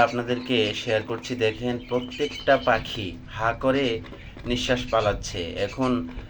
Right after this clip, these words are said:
এই পাখিগুলোর বয়স হচ্ছে মাত্র আঠারো দিন। আপনি দেখেন,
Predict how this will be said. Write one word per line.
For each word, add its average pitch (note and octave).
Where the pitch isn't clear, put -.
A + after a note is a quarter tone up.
এই A2
পাখিগুলোর B2+
বয়স B2+
হচ্ছে C3
মাত্র A2
আঠারো A#2+
দিন। E2+
আপনি B2
দেখেন, A#2+